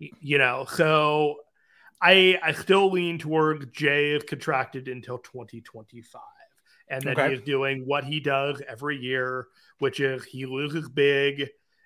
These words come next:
Speaker 1: and then he keeps people's name in, in his mouth that has nothing to do with the losing big at Wrestle Kingdom.
Speaker 2: Okay.
Speaker 1: So with all the disparate factors,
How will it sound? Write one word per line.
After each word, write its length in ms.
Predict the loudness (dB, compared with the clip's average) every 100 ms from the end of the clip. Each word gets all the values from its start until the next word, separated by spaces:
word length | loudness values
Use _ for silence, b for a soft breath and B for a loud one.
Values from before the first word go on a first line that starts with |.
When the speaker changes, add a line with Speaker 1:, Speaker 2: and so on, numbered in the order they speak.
| _
Speaker 1:
and 200 | -6 -4
then 380 | -4 -2 -4 -6
he 180 | -10 -12
keeps 320 | -8 -8 -8
people's 360 | -10 -8 -6 -4
name 280 | -2 -2
in, 200 | -6 -10 -12
in 120 | -8 -6
his 160 | -6
mouth 260 | -6 -6 -6
that 100 | -8
has 180 | -10 -10
nothing 320 | -12 -10 -10
to 60 | -8
do 220 | -8 -10
with 120 | -12
the 60 | -10
losing 380 | -10 -10 -12
big 180 | -12 -14
at 80 | -16 _
Wrestle 280 | -20 -20 _
Kingdom. 1040 | -20 _ _ _ _ _ -20 -20 -16 -10
Speaker 2:
Okay. 40 | 2
Speaker 1:
So 640 | 4 6 4 4 2 -2 _ b b b -4
with 200 | 6 6
all 260 | 8 10 10
the 100 | 10
disparate 480 | 4 4 8 8 6
factors, 800 | 4 6 6 2 2 2 0